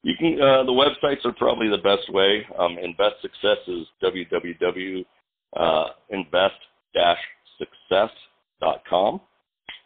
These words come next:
and I cor is, um, I cor rockies dot com,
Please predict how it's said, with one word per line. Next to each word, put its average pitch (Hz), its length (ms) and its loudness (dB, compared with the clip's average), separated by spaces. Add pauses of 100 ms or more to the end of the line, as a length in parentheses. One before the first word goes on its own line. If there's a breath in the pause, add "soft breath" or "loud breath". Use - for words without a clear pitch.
(240)
and 90 500 -2
I 101 200 2 (120)
cor 90 260 2
is, 80 160 -4 (1300)
um, 85 360 -2
I 90 180 0 (120)
cor 92 180 2
rockies 87 600 0
dot 104 200 0
com, 117 240 -2